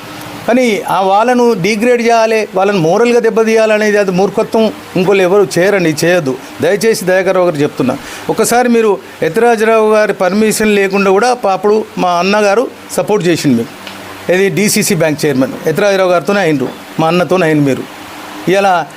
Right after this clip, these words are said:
డీసీసీ అధ్యక్షుడు, ఆ, మా, అంటే మాజాక్ కాదండి, కోఆపరేటివ్ సెంట్రల్ బ్యాంక్, డిస్ట్రిక్ట్ కోఆపరేటివ్ సెంట్రల్ బ్యాంక్. తర్వాత నేనేమంటున్నా అంటే, ఆ తర్వాత సుధాకర్ రావు గారికి వారు మీకు స్థానం కల్పిస్తే వారిని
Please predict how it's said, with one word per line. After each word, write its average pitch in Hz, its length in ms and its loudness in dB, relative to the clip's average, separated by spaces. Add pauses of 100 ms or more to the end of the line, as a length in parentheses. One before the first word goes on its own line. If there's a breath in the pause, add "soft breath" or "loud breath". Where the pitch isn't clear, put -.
(160)
డీసీసీ 233 460 0
అధ్యక్షుడు, 226 420 0
ఆ, 208 140 2
మా, 190 140 -2
అంటే 185 300 0
మాజాక్ 185 400 0
కాదండి, 170 280 2
కోఆపరేటివ్ 180 460 0
సెంట్రల్ 165 260 0
బ్యాంక్, 139 260 0
డిస్ట్రిక్ట్ 180 300 -2
కోఆపరేటివ్ 160 300 -2
సెంట్రల్ 143 260 0
బ్యాంక్. 123 200 0 (540 loud breath)
తర్వాత 214 540 2 (400)
నేనేమంటున్నా 226 580 2
అంటే, 214 280 2
ఆ 202 280 2
తర్వాత 226 400 2
సుధాకర్ 214 500 0
రావు 208 200 4
గారికి 196 380 2 (260 loud breath)
వారు 185 160 0
మీకు 180 220 0
స్థానం 196 340 0
కల్పిస్తే 156 580 0 (120)
వారిని 214 400 0